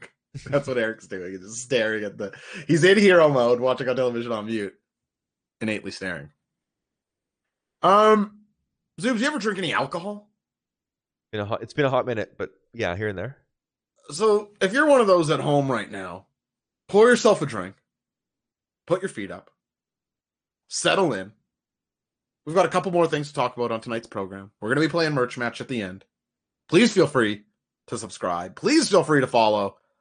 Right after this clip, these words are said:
Speaker 1: because, Zoobs, it's time to talk a little, a little Cody Rhodes.
Speaker 2: I'm gonna, I'm gonna more or less get out of the way here and let you really get into this.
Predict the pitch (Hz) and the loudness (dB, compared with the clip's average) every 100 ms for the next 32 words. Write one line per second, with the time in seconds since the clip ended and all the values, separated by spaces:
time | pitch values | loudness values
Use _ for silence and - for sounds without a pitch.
0 | _ - 127 151 160 160 147 147 175 151 | _ -6 0 2 4 2 2 0 0 0
1 | 165 139 139 127 120 113 - 123 139 120 | 2 2 0 -4 -4 -6 -8 -4 -4 -4
2 | 120 101 85 - _ _ _ _ _ _ | -6 -6 -12 -16 _ _ _ _ _ _
3 | _ 117 123 127 117 110 104 127 175 131 | _ -6 -2 -2 0 0 -2 -2 0 2
4 | 123 127 110 107 - 92 90 87 82 82 | 2 2 2 -2 -2 -4 -2 -4 -4 -6
5 | 73 73 73 - 80 80 78 80 _ _ | -12 -12 -16 -18 -14 -12 -12 -14 _ _
6 | _ _ _ _ _ _ _ _ _ 107 | _ _ _ _ _ _ _ _ _ -8
7 | 98 90 85 82 78 71 - - | -6 -6 -6 -8 -12 -14 -16 -20